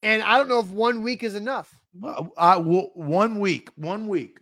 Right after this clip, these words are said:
Speaker 1: Okay.
Speaker 2: And if he, well, look, I've already told him that if he does it again and he gets caught, he's banned for life. So I, that,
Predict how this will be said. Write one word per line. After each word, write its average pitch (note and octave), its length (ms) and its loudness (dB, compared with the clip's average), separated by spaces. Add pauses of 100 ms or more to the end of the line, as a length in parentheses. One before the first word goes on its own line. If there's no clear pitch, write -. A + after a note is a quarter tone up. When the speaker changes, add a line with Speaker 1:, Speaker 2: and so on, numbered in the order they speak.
(180)
Speaker 1:
Okay. D3 400 -4
Speaker 2:
And D3 180 -4
if F3 140 0
he, A3 160 -2
well, F#3+ 400 -2
look, E3 360 -12
I've D#3+ 180 0
already G#3 240 0
told F#3 320 -2
him A#2 220 -8
that C#3+ 140 -2
if A#2+ 100 -8
he C#3 100 -8
does E3 280 0
it D#3+ 80 -2
again C#3+ 380 -4
and D3+ 120 -6
he C#3 60 -8
gets C3+ 240 -6
caught, D#3+ 340 0
he's B2+ 120 -8
banned C#3+ 340 -6
for A#2 140 -10
life. A2+ 380 -8 (320)
So C#3 320 -4
I, D#3+ 180 -2
that, E3+ 220 -2